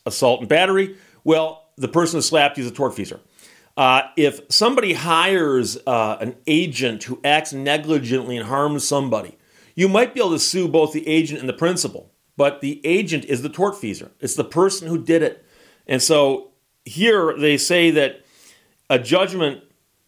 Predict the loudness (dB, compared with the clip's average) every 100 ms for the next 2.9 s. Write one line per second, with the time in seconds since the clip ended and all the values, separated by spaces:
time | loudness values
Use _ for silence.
0 | _ -6 0 4 2 0 -2 -2 -6 -2
1 | 0 2 2 0 0 0 0 -4 -4 -2
2 | -2 0 0 0 0 -2 -2 -4